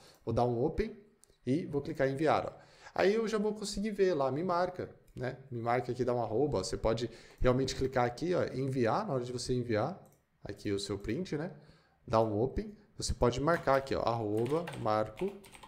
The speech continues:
Bruno. Eu vou ficar muito feliz em ver mesmo, sem zoeira. Marco, Marco Bruno Dev.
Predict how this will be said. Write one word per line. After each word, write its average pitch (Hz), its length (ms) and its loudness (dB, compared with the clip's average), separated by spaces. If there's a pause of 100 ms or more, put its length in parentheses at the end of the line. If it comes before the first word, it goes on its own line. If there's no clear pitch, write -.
(580)
Bruno. 135 300 2
Eu 92 60 0
vou 110 100 -2
ficar 139 180 2
muito 143 240 0
feliz 185 300 2
em 208 60 -2
ver 160 140 0
mesmo, 113 280 -2
sem 127 160 -4
zoeira. 110 320 2
Marco, 110 360 -4
Marco 117 280 -4
Bruno 127 180 -4
Dev. 151 340 2